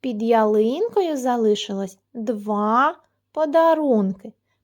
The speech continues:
Приклад запишемо ось так.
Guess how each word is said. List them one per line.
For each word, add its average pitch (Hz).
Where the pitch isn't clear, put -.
Приклад 381
запишемо 392
ось 370
так. 208